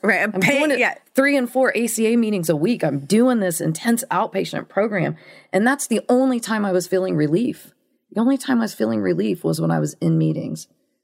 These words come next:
Speaker 2: or going to my program or even in my therapist's office, even though she was challenging me.
Speaker 1: So what did she mean?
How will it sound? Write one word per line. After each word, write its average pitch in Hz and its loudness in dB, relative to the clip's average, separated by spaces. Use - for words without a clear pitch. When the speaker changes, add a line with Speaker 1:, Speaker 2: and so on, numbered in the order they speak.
Speaker 2:
or 156 -2
going 175 -2
to 170 -6
my 151 0
program 160 -4
or - -2
even 254 0
in 233 0
my - -4
therapist's 185 -4
office, 160 -4
even 185 -4
though 185 0
she 180 -4
was 170 -2
challenging 175 -4
me. - -10
Speaker 1:
So - -2
what 214 -2
did 247 -4
she - -4
mean? 160 -12